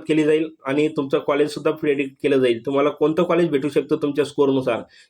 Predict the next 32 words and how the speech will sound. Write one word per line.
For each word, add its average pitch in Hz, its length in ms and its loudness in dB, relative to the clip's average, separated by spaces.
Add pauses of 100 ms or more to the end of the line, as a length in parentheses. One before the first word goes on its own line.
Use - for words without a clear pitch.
हे 143 80 2
सुद्धा 151 240 0
तुम्हाला 143 280 0
त्या 139 140 -2
ठिकाणी 127 240 0
सांगण्यात 123 340 -2
येईल. 120 140 -4 (400)
ज्याही 147 160 2
विद्यार्थ्यांना 156 580 0
आमच्याकडे 147 340 0
काउन्सिलिंग 160 380 2
जॉईन 170 140 4
करायची 151 320 0
असेल, 135 200 0
एका 139 200 -2
राउंडसाठी 151 380 0
असेल 131 280 -2
किंवा 127 160 2
मग 135 200 0
बीएमएस 151 300 2
प्रेफरन्स 151 320 0
पाहिजे 139 220 4
असेल, 123 220 -2 (340)
त्या 156 100 4
विद्यार्थ्यांनी 143 480 0
या 143 100 0
नंबरवर 135 480 2
त्या - 280 -4
ठिकाणी 123 260 -2
संपर्क 127 380 -2
करायचा 120 360 -2
आहे. 127 160 -6